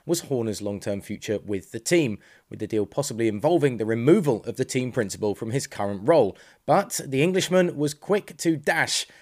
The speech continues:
any such myths and speculation. "I recently made a commitment to this team in the long term, and indeed any discussions we have had have been contingent upon the management structure being the same," said Horner, "which has always been fully accepted.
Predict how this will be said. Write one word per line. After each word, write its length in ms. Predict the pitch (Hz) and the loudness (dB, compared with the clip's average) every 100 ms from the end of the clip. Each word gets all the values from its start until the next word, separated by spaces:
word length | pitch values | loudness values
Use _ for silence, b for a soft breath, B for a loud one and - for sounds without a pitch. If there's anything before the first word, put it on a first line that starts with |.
| B 113 | B -8
any 260 | 107 113 | -6 -6
such 460 | - - 101 - - | -6 -4 -4 -6 -4
myths 420 | 123 120 - - - | -2 -2 -2 -6 -6
and 160 | 127 | -8
speculation. 800 | - 101 92 101 120 120 104 82 _ _ _ _ _ _ _ - | -6 -6 -4 0 2 2 -2 -6 _ _ _ _ _ _ _ 0
"I 60 | |
recently 400 | 143 190 180 180 | 4 4 4 2
made 180 | 175 170 | 4 4
a 60 | 151 | 4
commitment 440 | 151 151 156 147 | 0 0 -2 -2
to 200 | - 139 | 0 0
this 160 | 127 - | 0 -2
team 340 | - 151 151 | 0 2 0
in 220 | 151 113 | -2 -4
the 80 | 107 | -2
long 260 | 104 104 101 | -2 -4 0
term, 360 | 165 151 101 b b b | 4 4 2 b b b
and 160 | 107 110 | -12 -8
indeed 500 | 113 98 143 131 - | -8 -2 0 0 -2
any 180 | 120 110 | -4 -4
discussions 720 | 113 - 151 - 143 139 110 | -4 -2 -2 0 -2 -2 -4
we 180 | 104 90 | -4 -4
have 160 | 98 | -6
had 340 | - 160 151 147 b b - | -6 -4 -2 -4 b b -6
have 240 | 123 113 | -6 -2
been 280 | 127 117 117 | -2 -2 -4
contingent 680 | - 110 - 180 143 135 - | -8 -6 -2 0 0 -2 -6
upon 380 | 123 - 110 104 | -12 -8 -6 -4
the 80 | |
management 460 | 110 147 147 131 123 | -4 -4 -4 -6 -6
structure 480 | - 120 - 113 101 b b | -2 -4 0 -2 -2 b b
being 240 | 101 95 92 | -4 -4 -4
the 80 | 95 | -2
same," 400 | 147 131 107 92 | 2 2 2 -4
said 220 | 98 82 | -6 -4
Horner, 320 | 101 90 - b b b | -6 -8 -12 b b b
"which 260 | 139 151 - | -2 0 -6
has 140 | 110 - | -8 2
always 440 | 160 160 151 143 | 4 4 2 0
been 260 | - 127 120 | -6 -6 -6
fully 340 | - 95 87 | -6 -4 -4
accepted. 600 | - - 151 - 107 | -6 2 2 2 -4